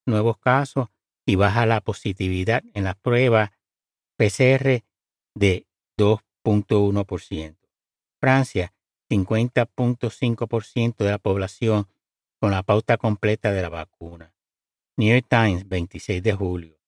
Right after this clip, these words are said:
Estados Unidos, catorce mil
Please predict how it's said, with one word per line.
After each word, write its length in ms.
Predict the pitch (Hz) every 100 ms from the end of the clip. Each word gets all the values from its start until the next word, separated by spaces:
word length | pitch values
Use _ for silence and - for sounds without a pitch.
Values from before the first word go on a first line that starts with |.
| _ _ _ _ _
Estados 420 | 110 - 104 117 131
Unidos, 480 | 127 139 139 127 - _ _ _
catorce 500 | 113 101 90 - 95
mil 280 | 92 107